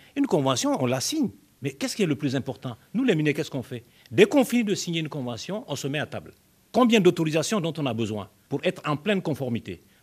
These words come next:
Parce que nous sommes en faveur du développement durable, parce que nous sommes responsables devant les communautés, devant les parties prenantes, et parce que nous sommes aussi, nous sommes dans l'œil du cyclone des bourses. La plupart des investisseurs sont cotés en bourse.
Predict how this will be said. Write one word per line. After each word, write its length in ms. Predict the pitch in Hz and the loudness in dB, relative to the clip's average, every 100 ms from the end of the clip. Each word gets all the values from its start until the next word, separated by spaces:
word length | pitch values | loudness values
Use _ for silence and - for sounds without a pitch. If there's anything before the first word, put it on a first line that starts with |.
| - | -2
Parce 180 | 156 | 0
que 60 | 180 | 2
nous 200 | 139 214 | 4 4
sommes 280 | 226 214 156 | 4 2 0
en 100 | 135 | -4
faveur 260 | 147 131 | -4 -2
du 60 | 123 | -4
développement 340 | 110 110 120 | -4 -6 -8
durable, 380 | 104 95 160 202 - - - | -10 -10 -10 -12 -18 -14 -4
parce 180 | 165 - | -2 2
que 100 | 175 | 2
nous 260 | 151 247 | 4 4
sommes 340 | 226 208 175 117 - - - | 4 2 0 -2 -8 -20 -4
responsables 680 | 160 - 170 - 165 104 113 | -4 -2 -4 -2 -4 -4 -2
devant 180 | 135 147 | -2 0
les 120 | 123 | -2
communautés, 500 | 131 107 104 - 196 | -2 -4 -4 -4 -4
devant 180 | 131 147 | -2 -4
les 100 | 123 | -4
parties 280 | 131 - | -8 -12
prenantes, 320 | - 117 160 190 - | -10 -8 -8 -12 -12
et 60 | 165 | -8
parce 160 | 196 - | -8 -2
que 80 | |
nous 120 | 214 285 | 0 0
sommes 220 | 285 220 | 0 0
aussi, 380 | 175 - 269 - _ _ - | 0 -2 -4 -6 _ _ -4
nous 140 | 156 | -2
sommes 180 | 113 254 | 0 0
dans 100 | 160 | 2
l'œil 300 | 139 262 302 | 2 2 2
du 80 | 165 | 0
cyclone 540 | - - 269 294 123 - _ - | -6 -4 -2 -2 -2 -8 _ -8
des 140 | 117 | -2
bourses. 400 | 135 226 254 - 101 - _ 151 | 2 4 2 0 -8 -12 _ -8
La 80 | |
plupart 340 | 143 262 285 214 | -2 0 2 2
des 160 | 156 | 2
investisseurs 440 | 127 120 117 165 240 | 0 -2 -4 -6 -6
sont 140 | 147 | -6
cotés 300 | - 190 208 | -2 -2 -2
en 60 | 160 | -4
bourse. 340 | 220 233 - | -4 -6 -8